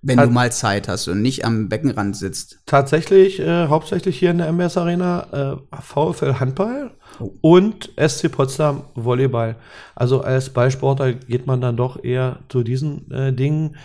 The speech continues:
Speaker 2: Äh, wenn ich da bin, aber Kanusprint stehe ich auch immer an der Strecke,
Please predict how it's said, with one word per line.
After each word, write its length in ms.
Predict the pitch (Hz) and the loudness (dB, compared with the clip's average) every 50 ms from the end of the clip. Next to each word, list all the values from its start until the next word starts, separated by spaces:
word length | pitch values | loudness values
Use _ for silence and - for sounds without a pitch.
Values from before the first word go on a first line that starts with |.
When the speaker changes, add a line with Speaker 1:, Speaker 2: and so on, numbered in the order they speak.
| - - - - | -20 -20 -20 -10
Speaker 2:
Äh, 180 | - - 135 131 | -2 0 2 4
wenn 140 | 131 131 135 | 6 6 6
ich 100 | 131 135 | 4 6
da 180 | 135 123 135 143 | 6 6 8 8
bin, 200 | 147 143 147 139 | 8 6 4 2
aber 300 | - 135 131 135 131 127 | 0 0 2 2 2 2
Kanusprint 680 | - - 131 135 147 147 135 - 139 139 143 139 139 | 2 2 4 4 4 2 -2 0 2 2 4 2 2
stehe 220 | - - 135 131 | -2 -2 0 0
ich 60 | 135 - | 0 0
auch 180 | 135 143 143 | 0 -2 -2
immer 260 | 160 151 147 147 147 | -2 -2 -2 -2 -2
an 80 | 143 139 | -4 -2
der 100 | 143 135 | -2 -4
Strecke, 560 | 131 - - 143 139 147 147 147 151 139 135 | -4 -2 -4 -4 -2 0 0 0 0 -2 -4